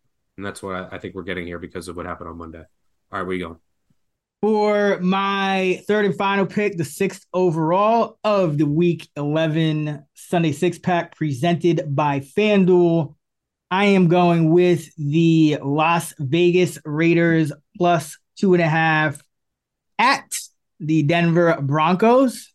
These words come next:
Speaker 2: And this is another one of these spots where, kinda like earlier in the year, just tested Aaron Rodgers and that Packer offense. Let's test this Broncos offense. Let's see,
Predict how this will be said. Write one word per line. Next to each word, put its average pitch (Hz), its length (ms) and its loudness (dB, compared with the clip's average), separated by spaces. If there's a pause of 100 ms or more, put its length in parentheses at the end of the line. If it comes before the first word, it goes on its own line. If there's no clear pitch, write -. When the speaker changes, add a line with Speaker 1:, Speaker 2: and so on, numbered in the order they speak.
(140)
Speaker 2:
And 160 920 0 (280)
this 175 140 2
is 196 140 4
another 190 340 4
one 202 120 4
of 196 60 6
these 190 200 2
spots 180 420 -2
where, 156 680 0 (120)
kinda 185 220 2
like 185 300 0 (140)
earlier 185 320 4
in 180 80 4
the 180 60 4
year, 180 420 2 (200)
just 160 240 -6
tested 185 580 0 (680)
Aaron 180 260 2
Rodgers 175 440 2
and 175 120 2
that 170 160 -2
Packer 175 340 0
offense. 208 560 2 (320)
Let's 170 160 -2
test 240 220 0
this 240 140 2
Broncos 196 480 2
offense. 160 360 0
Let's 165 200 -2
see, 180 460 4